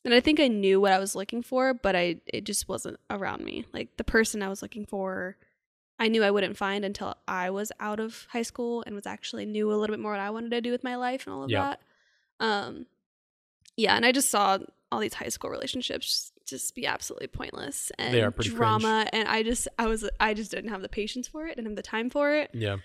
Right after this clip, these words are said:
Speaker 1: Not the type of person I am, so yeah, it took me a long time to date anybody,
Speaker 2: You were
Speaker 1: but
Speaker 2: getting primed up, and I was getting primed up, and then the
Speaker 1: Mm-hmm.
Speaker 2: day came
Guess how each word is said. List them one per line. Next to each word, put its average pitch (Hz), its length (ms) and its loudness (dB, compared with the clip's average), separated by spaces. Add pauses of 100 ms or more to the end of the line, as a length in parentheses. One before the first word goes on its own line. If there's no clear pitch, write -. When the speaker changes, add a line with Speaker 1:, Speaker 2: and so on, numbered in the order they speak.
(260)
Speaker 1:
Not 226 220 0
the 247 100 0
type 226 120 2
of 226 80 -2
person 233 300 -2
I 214 80 0
am, 240 320 0
so 208 480 0 (760)
yeah, 302 160 2
it 320 60 -4
took 339 160 2
me 381 60 8
a 370 60 8
long 381 180 8
time 403 260 6
to 220 360 4
date 214 320 0
anybody, 208 580 -2 (160)
Speaker 2:
You 139 100 -2
were 139 120 2
Speaker 1:
but 156 80 2
Speaker 2:
getting 151 320 4
primed 156 440 6
up, 139 280 4 (340)
and 123 140 6
I 131 80 10
was 131 120 6
getting 117 220 2
primed 107 360 2
up, 107 320 0 (220)
and 123 80 2
then 123 120 4
the 113 60 4
Speaker 1:
Mm-hmm. 113 80 0
Speaker 2:
day 139 260 6
came 117 440 2